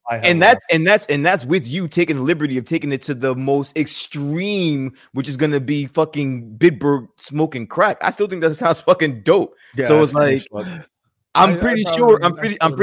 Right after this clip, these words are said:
Speaker 3: wouldn't
Speaker 2: sure
Speaker 3: do that.
Speaker 2: this show is not gonna take it to that extreme. But I mean, like, <laughs> like, why not?
Speaker 3: I don't know. I, I'm just, I'm personally not,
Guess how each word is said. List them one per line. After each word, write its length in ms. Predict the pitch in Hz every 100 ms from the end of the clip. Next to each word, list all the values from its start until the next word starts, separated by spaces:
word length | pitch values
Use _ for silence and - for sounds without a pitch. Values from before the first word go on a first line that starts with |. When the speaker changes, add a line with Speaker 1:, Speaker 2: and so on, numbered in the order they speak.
| 208
Speaker 3:
wouldn't 60 |
Speaker 2:
sure 180 | - 220
Speaker 3:
do 80 | 160
that. 60 | 131
Speaker 2:
this 160 | 175
show 400 | - 165 170 147
is 120 | 131
not 160 | 139 139
gonna 140 | 135
take 160 | 127 139
it 60 | -
to 120 | 107 90
that 220 | 120 135 -
extreme. 640 | 113 - 127 160 127 135 - 71 85 120
But 140 | 151 147
I 60 |
mean, 200 | 151 156
like, 380 | 151 143 143 - -
<laughs> 800 | 165 494 508 _ _ _ _ -
like, 400 | 180 180 165 _ _ _ _
why 160 | 175 185
not? 240 | 196 82 _ _ _ _ _ _
Speaker 3:
I 100 | 165
don't 120 | 160 143
know. 60 |
I, 280 | 135 156 143
I'm 120 | 165
just, 340 | 160 139 - 127
I'm 180 | 156
personally 480 | 147 - 143 - 147
not, 340 | 139 139 127